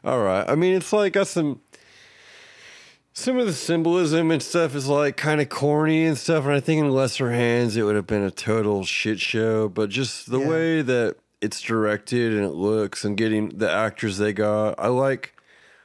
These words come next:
Speaker 1: It's the Skarsgård brother's son I like. And I also think, watching this movie, I was thinking about, um, Insomnia, which
Speaker 2: Mm-hmm. Yeah.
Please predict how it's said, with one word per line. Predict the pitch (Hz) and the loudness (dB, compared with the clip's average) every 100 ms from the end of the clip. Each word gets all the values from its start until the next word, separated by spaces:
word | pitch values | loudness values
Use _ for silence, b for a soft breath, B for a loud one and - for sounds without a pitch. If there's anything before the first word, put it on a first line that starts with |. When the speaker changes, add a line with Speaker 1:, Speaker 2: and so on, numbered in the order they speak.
| b b _ - | b b _ -10
Speaker 1:
It's | 117 - | -8 -6
the | 120 | -8
Skarsgård | - 156 165 120 160 143 101 | -4 -2 -2 0 0 0 0
brother's | 135 127 131 - | 0 0 -2 -2
son | - 135 123 117 107 104 | -2 0 2 2 0 -4
I | 80 104 | -2 0
like. | 110 104 104 95 - - _ | 2 2 2 -2 -4 -16 _
And | - 110 | -2 0
I | 110 131 | 0 0
also | 151 135 151 127 117 | 0 -2 0 0 0
think, | 101 _ 180 196 - | -2 _ -2 -2 -6
watching | - 101 170 - 143 | -6 -2 0 0 -2
this | 95 | 0
movie, | 120 101 | 0 2
I | |
was | 95 | 0
thinking | - 135 120 | -2 0 0
about, | 107 95 76 _ b b b b b b _ _ _ | 2 0 -2 _ b b b b b b _ _ _
um, | 107 104 101 98 98 95 _ _ _ - | -2 0 2 0 -2 -8 _ _ _ -6
Insomnia, | 110 - 170 175 104 78 73 76 _ _ - | -4 -2 0 0 0 -2 -6 -14 _ _ -4
which | 104 101 - 170 | -2 -2 -2 -4
Speaker 2:
Mm-hmm. | 151 147 127 175 | -2 -4 -6 -4
Yeah. | 170 135 | -2 0